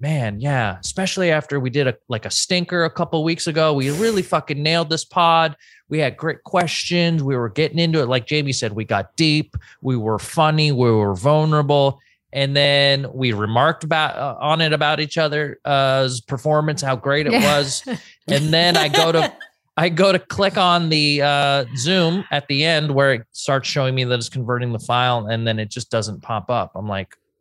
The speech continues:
Speaker 1: "Huh, that's weird. Let me go to the Zoom file, you know, and see where the folder is and see if it's just," and I go there and there's nothing. And then all of a sudden now I'm faced with, I have sh-,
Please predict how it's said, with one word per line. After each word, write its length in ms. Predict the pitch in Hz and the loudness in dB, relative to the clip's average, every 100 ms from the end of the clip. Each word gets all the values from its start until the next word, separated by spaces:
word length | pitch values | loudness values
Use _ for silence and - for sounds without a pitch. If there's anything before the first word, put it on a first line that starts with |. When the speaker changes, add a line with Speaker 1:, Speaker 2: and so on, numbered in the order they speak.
| _ | _
Speaker 1:
"Huh, 300 | - 143 87 - | -12 -10 -10 -10
that's 320 | 113 113 - | -10 -10 -12
weird. 340 | 87 82 104 - | -14 -12 -14 -10
Let 120 | 127 | -4
me 80 | 143 | -2
go 180 | 127 123 | 0 0
to 80 | 107 | 0
the 160 | 98 90 | -2 -4
Zoom 340 | 101 98 95 | -4 -4 -4
file, 600 | 82 92 92 - - - | -6 -8 -8 -10 -16 -14
you 100 | 101 | -10
know, 180 | 90 95 | -8 -8
and 140 | 92 | -8
see 220 | - - 92 | -8 -8 -8
where 220 | 95 - | -8 -10
the 80 | - | -8
folder 480 | 151 160 147 139 | -2 0 2 2
is 200 | 131 123 | 2 0
and 140 | 107 - | -4 -8
see 180 | - 95 | -8 -8
if 120 | - | -12
it's 180 | 82 - | -16 -10
just," 480 | 101 82 - - - _ _ _ _ - | -8 -6 -10 -12 -20 _ _ _ _ -8
and 100 | 107 | -6
I 60 | 101 | -2
go 200 | 104 104 | -2 0
there 200 | 104 85 | -2 -2
and 180 | 95 | -6
there's 160 | 90 90 | -6 -6
nothing. 440 | 104 98 - 95 - | -4 -4 -6 -12 -8
And 160 | 110 | -4
then 180 | 113 113 | -2 -2
all 220 | - 131 | 0 2
of 80 | 139 | 2
a 60 | 135 | -2
sudden 260 | 127 117 | -2 -2
now 220 | 120 120 | 0 2
I'm 160 | 123 127 | 2 0
faced 480 | - 117 113 110 - | -2 0 0 -2 -4
with, 340 | 107 92 - _ _ _ _ _ - 117 | -4 -4 -8 _ _ _ _ _ -6 -2
I 60 | |
have 160 | 117 113 | 0 -2
sh-, 140 | - | -10